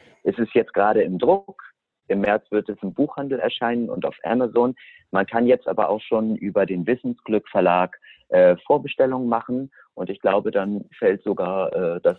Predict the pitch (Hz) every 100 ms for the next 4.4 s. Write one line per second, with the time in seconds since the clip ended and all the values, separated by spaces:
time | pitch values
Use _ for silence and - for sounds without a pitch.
0 | _ - 156 160 - 170 185 156 147 -
1 | - _ - 135 135 - 123 - _ _
2 | _ - - - 123 151 147 135 147 -
3 | 127 - 110 107 117 101 101 - 131 135
4 | 143 127 127